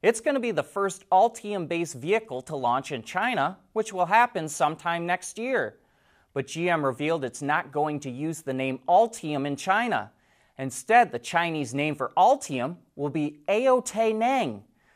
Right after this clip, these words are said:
I hope I pronounced that right. And if anybody out there has some insight into the name, why it might be used,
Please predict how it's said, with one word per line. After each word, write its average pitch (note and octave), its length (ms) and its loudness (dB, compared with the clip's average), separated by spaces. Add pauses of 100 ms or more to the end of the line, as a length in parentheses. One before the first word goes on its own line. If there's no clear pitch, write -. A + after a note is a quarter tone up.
(200)
I B2+ 100 0
hope D#3 220 0
I A#2 100 8
pronounced C#3 640 -2
that A#2 240 2
right. D3+ 400 4 (240)
And C#3 100 -2
if D3 120 2
anybody C#3+ 400 6
out B2+ 200 6
there C3 140 2
has B2+ 260 2
some A2+ 200 -6
insight C#3+ 440 2
into C3 240 -4
the A2+ 120 -4
name, C3+ 480 -2
why C3+ 180 10
it C#3+ 140 0
might C#3 240 0
be B2+ 80 -8
used, E3 500 -4